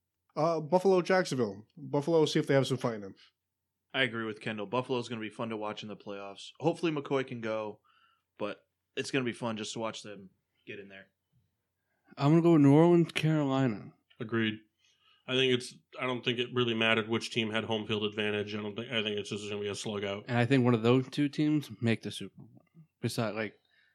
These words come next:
Speaker 3: I said the Vikings.
Speaker 1: <laughs>
Speaker 3: Hear me out. Hear me out. I said the Vikings.
Speaker 1: Shut,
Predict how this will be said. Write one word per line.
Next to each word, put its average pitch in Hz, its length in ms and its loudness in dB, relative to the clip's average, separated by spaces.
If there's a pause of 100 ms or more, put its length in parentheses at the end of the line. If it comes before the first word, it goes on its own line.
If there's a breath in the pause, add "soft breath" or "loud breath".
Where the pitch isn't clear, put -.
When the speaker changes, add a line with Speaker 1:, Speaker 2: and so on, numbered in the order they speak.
(400)
Speaker 3:
I 131 120 2
said 156 220 2
the 160 80 2
Vikings. 131 440 2
Speaker 1:
<laughs> - 380 -4 (500)
Speaker 3:
Hear 381 100 12
me 403 80 12
out. 151 240 12
Hear 156 100 6
me 165 80 8
out. 120 180 8
I 131 120 6
said 160 180 0
the - 60 8
Vikings. 156 320 8
Speaker 1:
Shut, 240 300 6